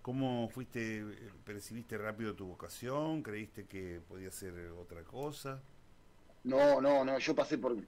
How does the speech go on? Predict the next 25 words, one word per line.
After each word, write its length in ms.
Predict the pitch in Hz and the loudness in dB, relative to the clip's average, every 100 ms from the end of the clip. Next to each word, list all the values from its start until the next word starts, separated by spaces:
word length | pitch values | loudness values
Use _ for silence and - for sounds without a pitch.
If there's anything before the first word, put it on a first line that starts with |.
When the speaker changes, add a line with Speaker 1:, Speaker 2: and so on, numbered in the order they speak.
| - | -2
Speaker 2:
la 140 | 107 104 | 6 8
verdad 200 | 101 131 | 8 6
que 80 | |
pasé 220 | 123 101 117 | 4 0 0
por 180 | 117 | 0
quinientas 640 | - 98 110 117 104 98 92 | 0 0 2 2 0 0 -2
opciones. 440 | - 127 113 90 - - - - - - | 2 6 6 4 -4 -20 -20 -20 -20 -2
Viste 220 | 143 143 | 2 6
que 100 | 143 | 8
cuando 280 | 117 123 113 | 8 6 6
uno, 360 | 104 147 151 127 - | 8 8 8 4 2
uno 200 | 156 170 | 6 8
termina 300 | 147 156 170 | 8 8 8
el 80 | 156 | 8
colegio 340 | 143 170 196 | 6 6 6
y 60 | 165 | 8
te 80 | 151 | 8
hacen 220 | 156 147 | 6 2
elegir 480 | 135 123 156 165 175 - - - - | 0 4 6 6 2 -12 -20 -20 4
qué 180 | 156 170 | 6 8
es 60 | |
lo 160 | 165 139 | 6 4
que 80 | 139 | 4
te 100 | 131 | 6
gusta. 460 | 147 - - 87 | 6 4 -2 -4